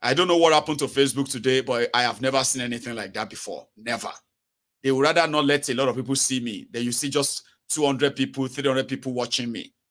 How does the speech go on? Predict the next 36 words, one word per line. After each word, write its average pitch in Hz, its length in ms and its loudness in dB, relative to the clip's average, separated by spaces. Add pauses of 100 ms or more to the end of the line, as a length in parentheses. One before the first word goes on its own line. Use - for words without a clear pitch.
(380)
But 123 80 0
I 131 60 4
have 131 120 0
never 165 220 6
seen 156 180 -4
anywhere 143 720 2 (260)
I 113 100 -2
had, 135 260 2
uh, 131 280 2
nearly 143 520 0
nine 139 320 0
hundred 135 340 -2
people 131 260 -6
watching 110 440 -4
live, 117 520 -2 (480)
and 123 160 0
then 143 220 2
the 123 220 -4
whole 151 100 6
thing 135 220 -2
just 139 260 2
dropped 139 300 2
to 120 120 -4
twenty. 139 680 -2
I 120 60 -4
have 107 160 -4
never 131 180 2
seen 135 180 -4
anything 127 280 -8
like 104 140 -8
that 110 120 -8
before. 95 300 -16 (960)
But 113 260 -10
it 135 180 -2
is 131 140 -2
Facebook. 139 540 -2